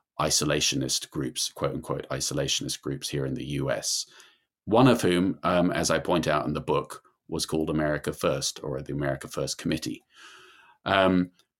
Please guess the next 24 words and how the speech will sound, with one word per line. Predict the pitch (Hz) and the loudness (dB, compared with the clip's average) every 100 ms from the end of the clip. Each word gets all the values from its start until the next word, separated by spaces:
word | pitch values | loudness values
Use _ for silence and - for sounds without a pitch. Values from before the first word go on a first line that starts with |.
| _ _ _ _ _ _ _ _ - | _ _ _ _ _ _ _ _ 2
it's, | 123 | 4
it's | 156 131 127 | 4 2 6
an, | 135 | 6
it's | 135 139 | 6 4
a | 143 | 6
remarkable | 123 131 143 139 117 | 8 8 6 4 2
story. | - 110 104 113 127 135 _ - | 4 4 6 6 4 0 _ 2
Um, | 98 95 95 95 92 - - | 6 6 6 4 2 -2 -8
the | - 98 | -4 -2
secret | 92 - - 139 - 123 - - _ - | 2 2 4 4 4 0 -2 -12 _ 0
in-house, | 110 107 110 104 101 - | 2 4 2 2 2 -2
previously | - 127 120 107 104 | 2 4 4 2 0
secret | - 110 - 90 - | 0 0 -2 -4 0
in-house | 104 92 90 87 | 0 2 0 0
history | 101 95 - 95 90 | 0 0 0 0 0
of | 82 - | -2 -4
the | |
British | 76 101 90 95 - | -4 -2 0 0 0
security | 85 - 101 92 - | -2 0 0 0 -2
coordination | - 92 90 85 90 - 87 | 0 2 2 2 2 0 -2
that | 80 | -2
you | |
just | 78 82 | -2 -2
mentioned, | 87 87 - 92 90 | 0 0 0 0 0